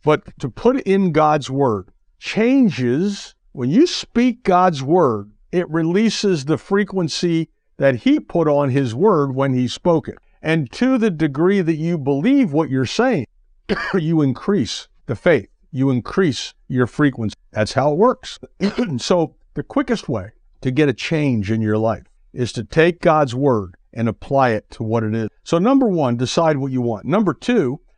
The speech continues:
find at least three scriptures. Here are probably more, but find at least three scriptures, okay, that you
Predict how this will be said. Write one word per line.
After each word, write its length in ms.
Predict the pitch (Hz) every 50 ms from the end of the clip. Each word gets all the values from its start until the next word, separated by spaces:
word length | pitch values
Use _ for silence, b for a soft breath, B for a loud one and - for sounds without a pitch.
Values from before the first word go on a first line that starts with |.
| _ _ _
find 300 | - 202 208 214 202 175
at 100 | 165 147
least 400 | 175 214 262 247 202 - - -
three 240 | - 170 185 233 214
scriptures. 580 | - - - 131 110 - - - 117 117 -
Here 200 | - - 226 247
are 120 | 214 175 127
probably 580 | - - 180 175 170 151 156 139 139 143 127
more, 340 | 123 135 147 135 104 90 - _ _ _ - _ _
but 200 | _ 160 156 147
find 380 | - - - 202 214 220 226 208
at 100 | 180 165
least 360 | 160 180 220 254 233 - - -
three 240 | - 190 220 247
scriptures, 540 | 226 - - - 240 220 175 - - - 107 - _ _ _
okay, 580 | 127 127 123 - - 143 143 143 147 156 156 - _ _ _
that 320 | 123 123 131 165 160 160
you 580 | 156 151 151 156 175 190 202 208 214 226 233 220